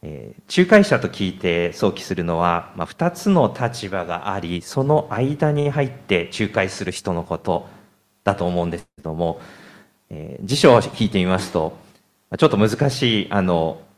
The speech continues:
定義になりますけれども、当事者双方の間に立って便宜を図り、ことをまとめること、仲立ちとか、土地の売買を仲介する仲介手数料などというふうに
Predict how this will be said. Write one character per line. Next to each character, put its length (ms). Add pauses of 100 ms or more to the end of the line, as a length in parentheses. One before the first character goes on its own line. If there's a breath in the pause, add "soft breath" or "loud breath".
(160)
定 100
義 120
に 60
な 80
り 80
ま 160
す 80
け 80
れ 80
ど 80
も、 200
当 280
事 140
者 220
双 280
方 300
の 120
間 280
に 80
立 140
っ 140
て 60
便 300
宜 120
を 80
図 280
り、 100
こ 160
と 220
を 40
ま 120
と 100
め 140
る 80
こ 140
と、 100 (240)
仲 320
立 160
ち 200
と 140
か、 160 (580 loud breath)
土 140
地 160
の 120
売 220
買 160
を 40
仲 260
介 220
す 140
る 200
仲 240
介 160
手 80
数 200
料 180
な 120
ど 120
と 100
い 80
う 40
ふ 80
う 60
に 140